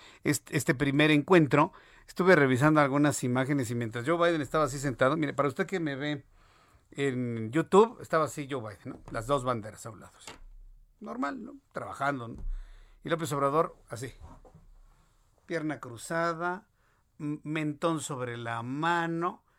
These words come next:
todo displicente, ¿no? Como una imagen habla más que, que mil palabras, ¿eh? Una imagen. Todo displicente.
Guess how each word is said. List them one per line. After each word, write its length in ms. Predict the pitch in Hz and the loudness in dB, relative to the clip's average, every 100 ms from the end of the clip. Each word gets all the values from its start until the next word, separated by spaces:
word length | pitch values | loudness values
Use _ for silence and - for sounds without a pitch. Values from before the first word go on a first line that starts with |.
| _ | _
todo 220 | 247 285 | 4 4
displicente, 880 | 254 185 - 180 160 196 185 170 143 | 2 -4 -4 -4 -2 0 0 0 -4
¿no? 220 | 127 139 - - - _ _ _ _ _ _ _ _ _ _ _ _ _ _ | -4 -6 -12 -20 -20 _ _ _ _ _ _ _ _ _ _ _ _ _ _
Como 220 | - 226 254 | -8 -2 0
una 160 | 240 | 2
imagen 640 | 165 139 160 151 165 160 - _ | 0 0 -2 -2 -4 -4 -8 _
habla 600 | - 156 160 156 156 - | -2 4 4 4 0 0
más 340 | 131 147 147 | 0 0 0
que, 440 | - - 123 120 - | -8 -10 -10 -12 -18
que 120 | - 127 | -12 -6
mil 240 | 131 147 | -4 -4
palabras, 600 | - 117 120 117 107 101 | -4 -6 -6 -8 -10 -14
¿eh? 120 | 104 - _ _ _ _ _ | -18 -20 _ _ _ _ _
Una 160 | 143 180 | -2 0
imagen. 460 | 156 139 - 160 - _ _ _ _ _ _ _ _ _ _ | 0 -2 -14 -18 -20 _ _ _ _ _ _ _ _ _ _
Todo 140 | - 170 | -20 -16
displicente. 840 | 160 - 135 113 - 131 127 - | -14 -12 -14 -12 -10 -10 -12 -18